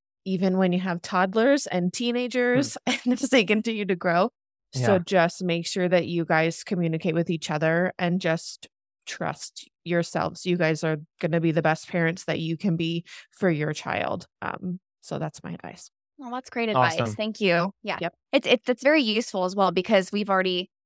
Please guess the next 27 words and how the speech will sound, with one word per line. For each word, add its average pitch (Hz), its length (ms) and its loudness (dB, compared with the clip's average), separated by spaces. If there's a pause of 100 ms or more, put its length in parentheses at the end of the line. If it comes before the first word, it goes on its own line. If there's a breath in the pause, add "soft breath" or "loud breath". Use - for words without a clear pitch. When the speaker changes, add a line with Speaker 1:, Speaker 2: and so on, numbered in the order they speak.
(220)
Speaker 3:
um, 185 380 2 (100)
received 240 720 0 (160)
advice 190 600 2
on 202 180 0
how 202 100 4
to 196 100 0
do 202 140 4
everything. 208 360 4
'Cause 214 220 2
again, 208 240 2
we're 202 140 -2
being, 196 180 0
we're 202 140 -6
first 214 260 -4
time 202 140 -2
parents 180 340 -2
over 180 140 -2
here. 180 180 0
So 185 220 -2
we 185 180 0
clearly 214 300 2
have 202 140 4
Speaker 1:
Sure. 220 100 0
Speaker 3:
no 254 180 6
idea 196 400 4
what 170 220 0
this - 360 -6